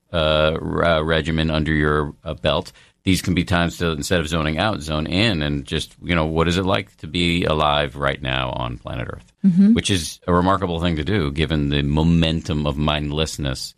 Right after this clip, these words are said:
Speaker 1: in which we live.
Speaker 2: And also the, I notice now the pull of my technology a lot
Speaker 1: Yeah,
Speaker 2: more.
Speaker 1: yeah.
Speaker 2: And
Speaker 1: It's like your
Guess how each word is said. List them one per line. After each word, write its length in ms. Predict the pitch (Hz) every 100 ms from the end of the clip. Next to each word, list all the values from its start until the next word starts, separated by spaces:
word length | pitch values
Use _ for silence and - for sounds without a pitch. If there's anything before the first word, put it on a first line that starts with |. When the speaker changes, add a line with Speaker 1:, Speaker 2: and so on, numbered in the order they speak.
| _ _ _ -
Speaker 1:
in 160 | 87 76
which 240 | 73 -
we 120 | 69 62
live. 420 | 65 64 - _ _ _ -
Speaker 2:
And 160 | 202 202
also 720 | 170 180 - 185 175 165 175
the, 600 | 160 170 156 151 147 160 - _ _ _ _ _ _ _ -
I 160 | 180 190
notice 480 | 196 190 185 - 185
now 460 | 170 170 165 160 -
the 300 | 165 151 147
pull 580 | - - 180 175 208 269 - -
of 140 | 170
my 160 | 170 160
technology 720 | - 160 - 151 156 175 208
a 80 | 214
lot 160 | 214
Speaker 1:
Yeah, 40 | 220
Speaker 2:
more. 280 | 233 285 302
Speaker 1:
yeah. 220 | - 90 82 - _ -
Speaker 2:
And 480 | 175 170 165 165 165
Speaker 1:
It's 180 | 165 -
like 160 | 85
your 220 | 85 76